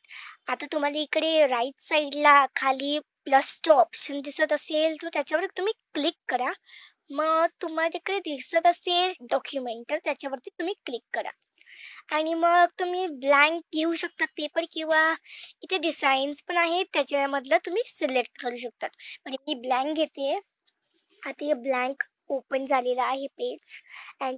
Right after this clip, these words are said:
तुम्ही त्याच्यावरती काहीही लिहू शकता. तर दोस्तो, सॉरी, तर मित्रांनो, तुम्ही काहीही लिहू शकतात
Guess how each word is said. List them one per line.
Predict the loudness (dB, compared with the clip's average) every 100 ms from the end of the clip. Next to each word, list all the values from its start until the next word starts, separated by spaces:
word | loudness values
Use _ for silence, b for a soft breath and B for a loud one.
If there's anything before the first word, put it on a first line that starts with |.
| -8
तुम्ही | -8 -8
त्याच्यावरती | -8 -4 -2 -4 -6 -10
काहीही | -6 -6 -8 -8 -6 -6 _ -8
लिहू | -6 -6 -6
शकता. | -8 -10 -12 _ -14 -14 B B B _
तर | -8 -6
दोस्तो, | -6 -6 -8 -8 -4 -4 -4 -8
सॉरी, | -4 -4 -4 -8 -10 -12 -16 _
तर | -6 -6
मित्रांनो, | -8 -10 -10 -10 -6 -4 0 2 0 B B B -12
तुम्ही | -6 -6 -4
काहीही | -6 -6 -6 -6
लिहू | -6 -8
शकतात | -10 -12 _ 2 4